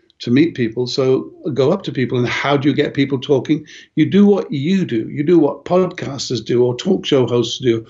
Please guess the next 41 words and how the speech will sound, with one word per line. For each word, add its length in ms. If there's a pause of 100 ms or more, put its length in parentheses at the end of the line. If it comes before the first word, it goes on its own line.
(160)
or 100
journalists 480
do. 260 (400)
You 200
ask 260
a, 240
an 160
open 320
question. 600 (300)
Uh, 300
you 240
ask 200
a, 400
a, 40
you 140
make 160
a 60
statement 420
followed 300
by 100
an 100
open 280
question. 400
So 320 (400)
o-, 180
on 220
the 160
Today 320
Show, 580 (220)
she 160
said, 180
"Okay, 280
well, 220
what 220
do 60
you 80
mean 180
here?" 180
I 120
say, 240
"Okay, 400